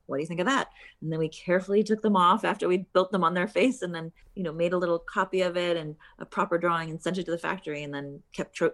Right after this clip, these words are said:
kept doing it until we got it right. And we brought some of those women back, some new women and really, like, and men, and really, like, got it to the point where we felt like we were really representing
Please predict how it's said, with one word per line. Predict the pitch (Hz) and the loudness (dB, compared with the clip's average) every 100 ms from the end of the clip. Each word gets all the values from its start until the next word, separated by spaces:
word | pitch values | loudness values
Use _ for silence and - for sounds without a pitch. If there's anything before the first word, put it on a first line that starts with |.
| - | 0
kept | 240 | -2
doing | 180 202 220 | 2 2 2
it | |
until | 151 175 | -2 -2
we | |
got | 165 160 | 0 -2
it | |
right. | 143 185 - | 0 0 0
And | 156 | -4
we | 156 | -8
brought | 151 151 143 - - - - | -2 -2 -2 -6 -20 -20 -8
some | - 185 | -2 2
of | |
those | 180 170 | 2 0
women | 165 156 | -2 -6
back, | 151 240 226 - | -2 0 0 -6
some | - 170 165 160 165 | -8 -6 -6 -4 0
new | 247 | 2
women | 233 196 190 180 175 | 2 0 -2 -2 -4
and | 160 160 | -6 -6
really, | 165 160 | -6 -6
like, | 151 139 - _ | -6 -8 -12 _
and | 208 196 | 0 0
men, | 170 190 208 - _ | 0 -2 -4 -10 _
and | 175 180 | -6 -4
really, | 175 180 175 - _ - | -4 -4 -4 -8 _ -8
like, | 156 _ | -8 _
got | - 156 | -6 -2
it | 175 - _ | -4 -6 _
to | - | -14
the | 151 | -10
point | - - | -8 -6
where | 151 | -6
we | 151 | -4
felt | 151 | -6
like | 151 147 | -6 -6
we | 151 | -4
were | 147 | -2
really | 147 143 | -2 0
representing | 143 - 151 147 147 143 139 139 | -2 -4 -6 -8 -6 -8 -6 -8